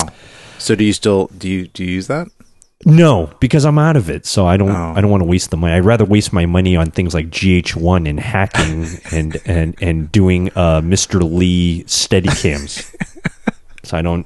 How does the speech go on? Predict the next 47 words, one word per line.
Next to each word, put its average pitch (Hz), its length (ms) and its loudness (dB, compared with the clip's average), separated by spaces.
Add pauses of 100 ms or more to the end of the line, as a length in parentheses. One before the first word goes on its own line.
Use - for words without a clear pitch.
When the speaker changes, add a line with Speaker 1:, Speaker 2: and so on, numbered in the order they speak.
Speaker 2:
I 85 60 -4
don't. 82 180 -6 (1900)
Speaker 1:
Well, 120 180 4
I 123 60 4
think 175 240 -4
we've, 127 260 2 (120)
I 117 80 0
think 165 160 0
we've 131 100 -2
gotten 131 220 0
to 117 80 -2
the 107 120 2
end 117 200 4
of 104 80 2
our 98 160 2
intro. 95 500 0 (220)
Speaker 2:
I, 165 100 4
I, 170 120 2 (160)
I, - 40 -2 (120)
I 156 40 2
do 147 120 2
Speaker 1:
We're 147 40 0
gonna 123 160 2
Speaker 2:
too. 120 60 2
So 143 260 4
l-, 190 340 2
l-, 190 100 2
let's 190 220 2
do 185 140 2
this. 104 240 0 (220)
We've 165 160 4
got 196 140 4
a 170 40 2
lot 175 340 2
more 156 200 4
to 131 80 4
talk 120 320 2
about 90 260 2
because 107 220 2
w-, 139 280 0
I 123 80 4
do 131 280 4
want 135 260 4
to 98 60 2
talk 98 280 -2
about, 92 280 0
Keith, 95 400 -2